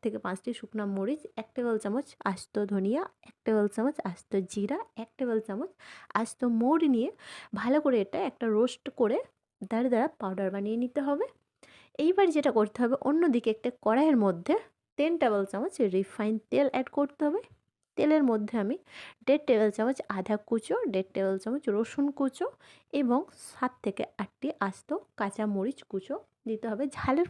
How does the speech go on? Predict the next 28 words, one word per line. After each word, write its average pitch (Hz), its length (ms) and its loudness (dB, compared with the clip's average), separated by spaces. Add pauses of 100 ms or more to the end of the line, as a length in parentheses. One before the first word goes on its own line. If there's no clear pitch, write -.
পরিমাণটা 233 480 2
আপনারা 226 260 -4 (120)
কমিয়ে 262 280 2
বাড়িয়ে 233 280 -6
নেবেন। 226 320 -6
এটা 381 140 -8 (540)
গ্যাসের 208 360 0
ফ্লেম 262 200 -2 (220)
অবশ্যই 262 360 -2
মিডিয়াম 285 300 -2
ফ্লেম 294 180 -6 (100)
রাখবেন। 294 300 -8 (420)
এটা 370 200 0
কিন্তু 285 200 -2 (100)
হালকা 196 320 -4 (100)
কালার 185 240 -6 (140)
চেঞ্জ 302 240 -4 (120)
হলে 214 180 -4 (120)
এর 269 160 -4
মধ্যে 302 300 -4
যেগুলো 226 240 -2
অ্যাড 175 140 -10 (100)
করতে 208 260 -10 (100)
হবে, 202 180 -4 (100)
এখানে 247 260 -4
আমি 254 100 -4 (200)
দুইটা, 226 300 -6 (540)
আহ, 233 120 -8